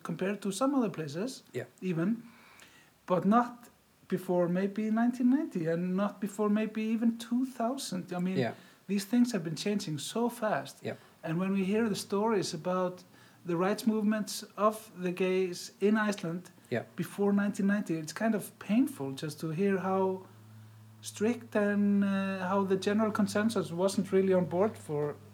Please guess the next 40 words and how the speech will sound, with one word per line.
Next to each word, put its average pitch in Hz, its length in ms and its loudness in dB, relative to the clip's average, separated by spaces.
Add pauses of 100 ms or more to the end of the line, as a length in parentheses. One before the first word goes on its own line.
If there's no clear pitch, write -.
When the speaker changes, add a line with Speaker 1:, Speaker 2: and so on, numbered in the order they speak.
Speaker 2:
Absolutely. 135 380 4
Speaker 1:
those 196 100 4
rights. - 380 -2
Speaker 2:
And 131 140 4
I 135 40 6
mean, 135 280 4 (160)
I 135 100 2
mean, 131 300 0
I, 139 40 -4 (120)
I, 135 100 -4 (120)
and 139 140 2
we're 143 140 2
talking 139 220 2
about 117 220 2
the 117 60 -6
gays 120 200 0
and 110 100 0
lesbians 107 600 -4
that 104 200 0
it 104 140 -6
started 104 340 -2
to - 80 -14
change 113 240 -2
for 101 260 2
in 110 260 -4
the 107 80 -4
mid 107 240 -2
nineties. 110 600 -4
Speaker 1:
Yeah. 170 200 -4 (520)
Speaker 2:
Um, 107 440 4 (520)
and 110 260 0
we 117 100 0
are 110 60 2
maybe 113 320 -2
talking 117 320 -2
about 104 340 -2 (540)
mid 117 540 -2 (100)
two 120 220 -4
thousands 117 680 -2
that, 113 260 0